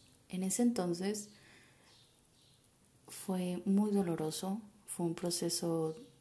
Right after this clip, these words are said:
donde duré bastante tiempo deprimida. Am, subí de peso y, y estaba en ese entonces, recuerdo que estaba bastante ocupada, am,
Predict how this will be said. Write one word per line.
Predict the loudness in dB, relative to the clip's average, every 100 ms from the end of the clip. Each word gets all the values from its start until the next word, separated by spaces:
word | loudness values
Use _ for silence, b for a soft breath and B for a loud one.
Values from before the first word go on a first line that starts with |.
| -14 -2
donde | 0 0 0 -2 -2
duré | 0 0 0 -2 -6 B B B -4
bastante | -2 0 -2 0
tiempo | 0 0 0
deprimida. | 0 -2 -2 -2 -6 -8 -16 -20 -20 -20 -20 -20 -20 -20 -20 -20 -20 -20 -16 -8 -6
Am, | 0 0 2 2
subí | 2 2
de | 2
peso | 2 2 2 0 -2 -6 -14 B B B B B B B B -20 -10
y, | 0 2 4 2 0 0 0 0 0 -4 -10 -16 -20 -20 -20 -20 -14 0
y | 2
estaba | 2 0 0 2 0 2
en | 4
ese | 4 2
entonces, | 0 2 2 2 -4 -4 0
recuerdo | 0 2 0 0
que | 0
estaba | -2 0 0 2
bastante | 0 -2 -2 0 -2
ocupada, | -2 -6 -8 -6 -4 -6 -8 -12 -20 B B B B B B B B -20 -20 -8
am, | -2 2 2 4 2 0